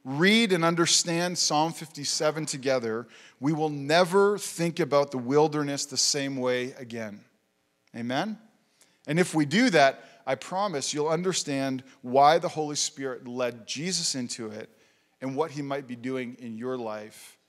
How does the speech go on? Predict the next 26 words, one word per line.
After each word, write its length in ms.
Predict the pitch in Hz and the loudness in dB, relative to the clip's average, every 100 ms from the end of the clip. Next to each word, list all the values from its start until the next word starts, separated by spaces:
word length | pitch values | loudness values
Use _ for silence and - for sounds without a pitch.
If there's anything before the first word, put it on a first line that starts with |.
| _ _ _ _ | _ _ _ _
in 140 | 113 | -12
your 160 | 120 131 | -8 -8
wilderness, 800 | 117 117 110 107 110 - - - _ _ _ _ | -8 -10 -10 -16 -14 -10 -10 -12 _ _ _ _
and 100 | 120 | -8
why 220 | 120 131 | 0 0
he 160 | 123 139 | 0 -6
might 240 | 127 131 - | -8 -8 -10
actually 300 | 120 117 - | -14 -14 -12
be 100 | 110 | -12
leading 320 | 110 113 110 104 | -10 -10 -10 -8
you 160 | 117 | -10
there. 220 | 107 104 - _ _ - | -10 -14 -20 _ _ -12
Amen? 360 | 131 147 220 214 - _ _ - - - - | -4 -2 -2 -6 -18 _ _ -20 -20 -20 0
All 120 | 135 | 8
right. 240 | 147 120 - - _ | 8 8 2 -14 _
Is 80 | 120 | -2
everybody 300 | 147 165 170 | 0 4 4
ready 220 | 165 170 | 6 4
to 120 | 170 147 | 4 -4
read 240 | 151 165 | -2 0
Psalm 240 | - 160 | 4 2
fifty-seven, 580 | 156 165 151 - 160 156 | 2 -6 -6 0 0 0
find 280 | - 143 147 | -4 -2 0
out 80 | 143 | -2
what's 160 | 135 | -4
there? 320 | 139 139 156 | -2 0 0